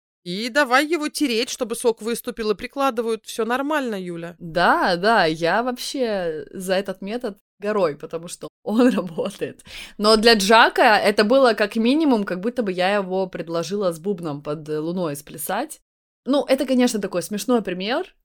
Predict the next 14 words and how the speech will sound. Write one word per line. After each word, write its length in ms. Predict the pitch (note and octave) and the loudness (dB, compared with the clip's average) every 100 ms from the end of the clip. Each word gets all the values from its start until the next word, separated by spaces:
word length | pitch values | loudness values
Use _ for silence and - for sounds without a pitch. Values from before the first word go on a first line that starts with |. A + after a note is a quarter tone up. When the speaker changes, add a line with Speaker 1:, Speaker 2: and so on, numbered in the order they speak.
| _ _ | _ _
Speaker 2:
но 120 | G#3+ G#3+ | -2 0
часто 400 | A#3 C4 C4 G3 | 2 2 2 0
люди 220 | G#3+ G3+ | 0 0
говорят: 280 | F#3+ F3 - | -2 -4 -6
"Ой, 120 | F3+ | -14
господи, 380 | F#3 F3+ - F#3+ | -12 -12 -10 -10
чё 180 | - E4+ | -6 -2
за 160 | D4 C#4+ | -2 -2
фигня? 640 | - B3 G3 G#3+ A3+ F#3+ E3 | -4 -4 -2 0 0 -2 -4
Медитации 720 | G3 A#3+ B3+ E4 E4+ - C#4 | -2 -2 -2 -4 -4 -2 0
не 160 | C4 | 2
работают, 640 | C4 A3 G3 G#3+ G#3 E3 D3+ | 2 2 2 0 0 -6 -10
коучи — 460 | - C#4 D#4+ - C#4 | -4 -2 0 -2 -4
говно". 720 | G#3+ A#3+ G#3 G3+ A3 G3 D#3 | 0 2 2 -2 -2 -2 -4